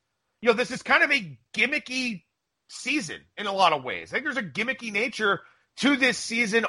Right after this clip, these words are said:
All these pitchers are injured. It's hard to have model projections for these fill-in guys. You, you've got the openers and the piggybacks, and you're trying to play some guesswork as to who will follow the starter, stuff like that.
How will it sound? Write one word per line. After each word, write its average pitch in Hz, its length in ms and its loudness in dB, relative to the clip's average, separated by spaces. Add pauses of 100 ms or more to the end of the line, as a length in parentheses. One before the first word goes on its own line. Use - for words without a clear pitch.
(100)
All 254 260 10
these 247 240 -2
pitchers 202 460 -4
are 151 160 -8
injured. 214 500 4 (420)
It's 180 200 -6
hard 262 360 8
to 226 80 6
have 185 260 6
model 202 340 6
projections 196 680 -4
for 170 120 -12
these 151 240 -10 (120)
fill-in 214 420 -2
guys. 196 560 6 (340)
You, 190 80 -4
you've 175 160 -4
got 220 240 4
the 190 160 -10
openers 220 540 0
and 175 80 -12
the 143 60 -8
piggybacks, 202 800 2
and 135 140 -10 (300)
you're 151 120 -8
trying 214 200 4
to 196 60 0
play 220 240 -4
some 165 260 -10
guesswork 196 520 0
as 175 140 -4
to 147 100 -8
who 196 140 -8
will 185 180 -2
follow 185 340 4
the 143 120 -8
starter, 214 580 4 (320)
stuff 208 240 2
like 190 160 2
that. 208 220 6